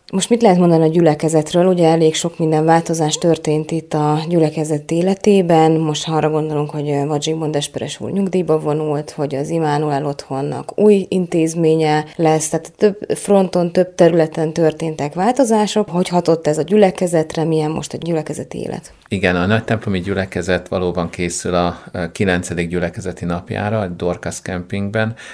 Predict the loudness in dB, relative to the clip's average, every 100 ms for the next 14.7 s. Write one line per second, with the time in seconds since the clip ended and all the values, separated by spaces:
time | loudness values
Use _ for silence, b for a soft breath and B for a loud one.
0 | B -4 0 0 0 -2 -2 -2 -6 -6
1 | -4 -4 -4 -4 -6 -4 -4 -4 -6 -8
2 | -2 -2 -2 -4 -4 -2 -2 -2 -2 -4
3 | -4 -6 -8 -10 -8 -8 -6 -8 -6 -4
4 | -4 -2 -2 -2 -4 -4 -4 -4 -4 -6
5 | -6 -6 -4 0 0 -2 B B B -12
6 | -4 -2 0 -2 -6 -6 -4 -2 0 -2
7 | -2 0 2 4 2 -4 -6 -6 -6 -8
8 | -2 -2 -2 -8 -8 -6 -2 -4 -4 -6
9 | -6 -6 -6 -6 -6 -8 -6 -8 -6 -6
10 | -8 -8 -6 -4 0 -2 -2 -8 -6 -4
11 | -2 -4 -8 -12 -8 -8 -6 -8 -10 -10
12 | -8 -8 -8 -8 -10 -8 -8 -8 -10 _
13 | -6 -4 -4 -2 -2 -2 -4 -4 -4 -4
14 | -4 -2 -2 -2 -4 0 0